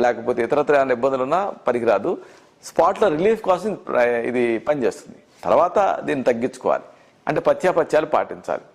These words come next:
తేలిగ్గా జీర్ణమయ్యేటువంటి ఆహారాలు తీసుకుంటూ ఉండండి, మలబద్ధకం లేకుండా చూసుకోండి. అలాగే ఆలస్యంగా జీర్ణమయ్యేటువంటి ఆహారాలు మానేయండి. దీనికి మంచి ఆయుర్వేద ఔషధాలు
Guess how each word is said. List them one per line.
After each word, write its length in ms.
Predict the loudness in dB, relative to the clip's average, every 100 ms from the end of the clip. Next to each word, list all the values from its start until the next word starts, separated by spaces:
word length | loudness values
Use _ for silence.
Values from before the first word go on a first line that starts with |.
| _ _ _ _ _ 0
తేలిగ్గా 400 | 2 2 2 0 0
జీర్ణమయ్యేటువంటి 540 | 0 0 0 0 2 2
ఆహారాలు 300 | 2 0 0
తీసుకుంటూ 420 | -4 -10 -10 -4
ఉండండి, 300 | -2 -4 -8 -18 _ _ _ 0
మలబద్ధకం 540 | 2 4 2 0 0
లేకుండా 340 | 0 0 -2
చూసుకోండి. 560 | -2 -4 -12 -10 -10 -10 -20 _ _ _ _
అలాగే 180 | 0 2
ఆలస్యంగా 560 | 4 2 2 0 0 2
జీర్ణమయ్యేటువంటి 560 | 2 0 0 -2 2
ఆహారాలు 400 | 2 2 0 -2 0
మానేయండి. 380 | -2 -4 -12 -16 _ _ _ _ _ -20 _ -4
దీనికి 340 | -2 0 0 0 0 -2
మంచి 220 | -4 0 2
ఆయుర్వేద 280 | 4 2 0
ఔషధాలు 380 | -2 0 -2